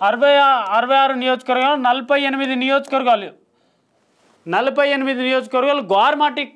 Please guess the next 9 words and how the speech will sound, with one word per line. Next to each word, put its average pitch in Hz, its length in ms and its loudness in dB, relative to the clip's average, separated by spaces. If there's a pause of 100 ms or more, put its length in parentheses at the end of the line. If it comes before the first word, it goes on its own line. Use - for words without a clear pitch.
(100)
कत्त 247 320 -2
घालितो, 226 460 0 (580)
ओत 208 200 0 (600)
कांग्रेस 240 420 -2
पार्टी 220 380 -4
गेलिची। 180 360 -8 (360)
एसे 240 320 0
कतेति 294 400 -4
कतो 269 280 0